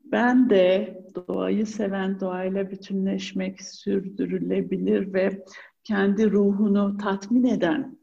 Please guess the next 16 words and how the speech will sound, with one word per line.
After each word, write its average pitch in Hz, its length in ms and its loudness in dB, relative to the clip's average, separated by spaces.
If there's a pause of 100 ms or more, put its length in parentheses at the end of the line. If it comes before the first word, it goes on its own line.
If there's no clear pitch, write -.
bir 180 120 2
hayat 202 400 0
yaşamak 202 460 -2
isteyenlere 190 920 2
bunu 202 180 2
söylüyorum. - 680 0 (460)
Cesaret 233 680 4
edip 220 340 0 (360)
en 247 140 2
yakınınızda 208 1080 0
duran 180 420 -2 (200)
hayatı 196 840 2 (140)
bırakırsanız 196 1120 -4 (420)
kaybedebileceğiniz 214 1300 0
tek 240 240 0
şey 208 500 -2